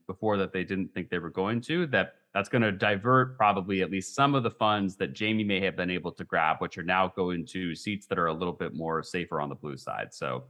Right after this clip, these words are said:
that's highly advantageous to Lori in terms of the money game that both of them are competing against.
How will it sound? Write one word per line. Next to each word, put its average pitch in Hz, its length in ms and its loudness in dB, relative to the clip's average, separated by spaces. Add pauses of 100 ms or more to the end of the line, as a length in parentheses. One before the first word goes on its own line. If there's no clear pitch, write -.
(140)
that's 123 220 2
highly 143 400 4
advantageous 107 680 2
to 98 100 -10
Lori 98 480 0 (160)
in 101 120 -2
terms 98 240 2
of 95 80 -4
the 92 80 -2
money 98 280 2
game 85 340 -2
that 71 120 -12
both 87 200 -4
of - 60 -20
them 80 160 -6
are 73 60 -4
competing 65 420 -12
against. - 420 -12